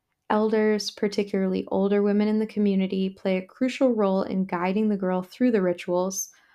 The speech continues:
offering wisdom and advice on womanhood, sexuality, relationships, and familial responsibilities.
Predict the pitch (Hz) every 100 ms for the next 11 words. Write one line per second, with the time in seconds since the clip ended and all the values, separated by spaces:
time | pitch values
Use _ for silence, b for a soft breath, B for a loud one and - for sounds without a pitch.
0 | b b - 247 247 240 240 226 196 196
1 | - 196 - 196 190 180 180 180 185 180
2 | 220 226 208 202 196 - 185 190 - 202
3 | 208 202 202 202 196 B B B - 233
4 | 233 233 220 - 202 202 - 196 190 190
5 | 196 190 185 185 180 180 180 185 - 180
6 | - 175 185 190 - - -